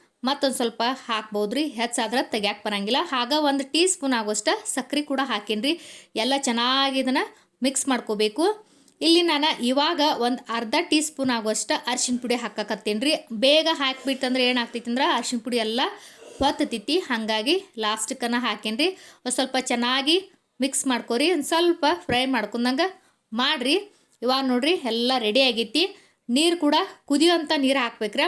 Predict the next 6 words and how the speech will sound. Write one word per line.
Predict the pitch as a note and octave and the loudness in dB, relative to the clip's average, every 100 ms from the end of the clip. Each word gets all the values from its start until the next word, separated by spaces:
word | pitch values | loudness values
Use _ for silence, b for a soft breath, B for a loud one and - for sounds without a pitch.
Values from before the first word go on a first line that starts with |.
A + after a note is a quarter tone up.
| F4 | 0
ಮತ್ತ್ | D4 G#3+ G3+ | -2 -4 -4
ತಣ್ಣೀರ್ | A3 A#3 C4+ B3 | -2 0 2 2
ಅದು | C4 | 0
ಹಾಕೋದಿಲ್ಲ. | C4 G#3+ A#3+ A#3 A#3+ A#3 A#3+ - A#3 - - | -2 -2 0 0 0 0 -2 -6 -20 -18 -6
ಪೂರ್ತ | B3 C#4 C4+ D#4 F#4 B B B G#3+ | 0 0 2 0 0 B B B -4
ಗದ | A3+ | 0